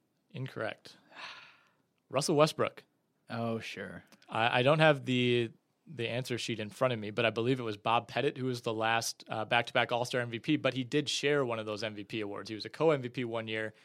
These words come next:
Speaker 1: and a lone M V P the next year. So as far as I could find, Russell Westbrook is the only sole M V P in back-to-back All-Star games.
Speaker 2: Nice.
Speaker 1: Which team holds the best single-season postseason record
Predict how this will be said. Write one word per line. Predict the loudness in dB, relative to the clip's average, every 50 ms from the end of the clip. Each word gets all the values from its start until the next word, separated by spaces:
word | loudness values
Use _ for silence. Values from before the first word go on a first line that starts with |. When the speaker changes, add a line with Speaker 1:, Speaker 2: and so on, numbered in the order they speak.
| _ _ _ _ _ _
Speaker 1:
and | -8 -8 -6
a | -2
lone | 0 0 0 0 0
M | -2
V | -4 -4
P | -4 -4 -4
the | -2
next | -2 -2 -2 -2 -4
year. | -8 -8
So | -4 -2 0 0
as | 2 4
far | 6 6 6
as | 6 6
I | 4
could | 4 2 0 2
find, | 4 4 4 2 0 -4 -8 _ _ _ _ _ 0
Russell | 2 2 4 4 4
Westbrook | 4 2 2 0 -4 -4 -4
is | -4 -4
the | -4 -4 -2
only | -2 -2 -2 -2 0 0 0 0 -2 -4 _ _ _ _ _ _
sole | -6 -2 2 4 4 6 4 4 2 0
M | -2 -4 -4
V | -4 -6 -6
P | -4 -4 -4 -2 -4
in | -4 -6 -4
back-to-back | -4 -4 -4 -6 -8 -6 -4 -4 -4 -4 -4
All-Star | -6 -8 -8 -8 -8 -10 -10 -10
games. | -12 -12 -14 -14 -16 -18 _ _
Speaker 2:
Nice. | -8 -6 -6 -6 -8 -10 -12 -12 -12 -14 -18 _ _ _ _ _ _ _ _ _ _ _
Speaker 1:
Which | 0 4 4 4 4 2
team | 0 2 2 4 2 2 0 -2
holds | -2 2 4 4 4 2 -2
the | -4 -2 -2
best | 2 4 6 6 6 4 2 0
single-season | 0 0 0 0 0 0 0 0 -2 -2 -2 0 0 0 -2 -2 -2
postseason | -2 0 0 0 0 0 0 0 -2 -2 -2 -2 0
record | 0 0 0 0 -2 -2 -4 -6